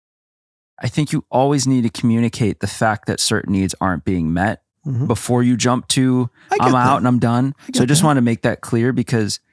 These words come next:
Speaker 1: the, the best part of this is that she did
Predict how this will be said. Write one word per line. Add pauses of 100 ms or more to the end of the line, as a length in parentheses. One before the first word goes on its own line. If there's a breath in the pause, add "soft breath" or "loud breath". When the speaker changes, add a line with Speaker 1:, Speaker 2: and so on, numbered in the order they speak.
(760)
Speaker 1:
the,
the
best
part
of
this
is
that
she (100)
did